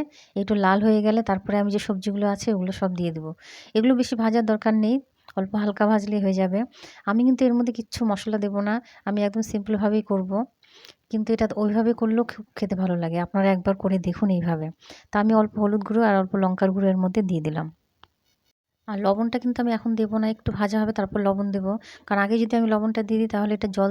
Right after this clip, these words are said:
ছেড়ে যাবে, এটা ভালো হবে না। দেখুন আমার এখন অনেকটা ভাজা হয়ে গেছে, তা আমি এখন এর মধ্যে অল্প স্বাদ মতো লবণ দিয়ে দেব। এটার মধ্যে কিন্তু আমি কোনো রকম মশলা দেব না, জিরের গুঁড়োও দেব না, ধনের গুঁড়োও দেব না, কোনো কিছুই দেব না। আমি just একটু সস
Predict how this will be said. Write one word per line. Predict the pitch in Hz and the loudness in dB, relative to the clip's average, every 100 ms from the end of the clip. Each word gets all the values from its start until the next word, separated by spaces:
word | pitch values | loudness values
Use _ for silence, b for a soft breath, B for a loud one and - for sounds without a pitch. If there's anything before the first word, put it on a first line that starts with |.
| 202 | -2
ছেড়ে | 208 202 | -4 -2
যাবে, | 202 202 | -2 -2
এটা | 190 185 | -4 -2
ভালো | 185 | 0
হবে | 180 175 180 | 0 0 -2
না। | 240 - b b b b b 202 | -4 -8 b b b b b -4
দেখুন | 202 226 214 | 0 2 4
আমার | 208 196 | 2 0
এখন | 214 208 | -2 -4
অনেকটা | 202 208 196 | -4 -6 -4
ভাজা | 190 202 202 | -4 -2 -2
হয়ে | 208 | 0
গেছে, | 208 196 208 247 - _ b b b - | -2 -4 -4 -4 -8 _ b b b -4
তা | 196 | -2
আমি | 196 196 | 0 -2
এখন | 196 214 208 | -2 -2 0
এর | 202 | -2
মধ্যে | 196 226 254 | -4 -2 -2
অল্প | 190 196 - | -2 -6 -4
স্বাদ | 180 185 | -2 -2
মতো | 185 202 | -2 -2
লবণ | 175 165 165 | -2 -2 -4
দিয়ে | 160 160 | -6 -8
দেব। | 156 156 _ _ _ _ _ _ _ _ _ _ _ - _ _ _ _ _ _ 220 | -10 -14 _ _ _ _ _ _ _ _ _ _ _ -20 _ _ _ _ _ _ -6
এটার | 233 247 | 0 2
মধ্যে | 254 247 | 2 2
কিন্তু | 254 254 | -2 -2
আমি | 247 233 | -4 -2
কোনো | 233 233 | 0 0
রকম | 226 240 214 | 0 0 -2
মশলা | 202 226 226 | -4 -2 0
দেব | 220 220 | 0 0
না, | 220 | -2
জিরের | 202 220 220 | 0 0 2
গুঁড়োও | 214 226 220 | 2 0 0
দেব | 214 220 | -2 -2
না, | 226 | -2
ধনের | 220 208 214 | -2 -2 0
গুঁড়োও | 214 214 | 0 0
দেব | 214 | 0
না, | 220 220 | -2 -2
কোনো | 214 214 | -4 -4
কিছুই | - 233 196 | -2 0 0
দেব | 175 175 | -2 -4
না। | 170 B B B - | -6 B B B -4
আমি | 214 202 | -2 0
just | 226 - | -2 -2
একটু | 220 220 | -6 -2
সস | 214 | 0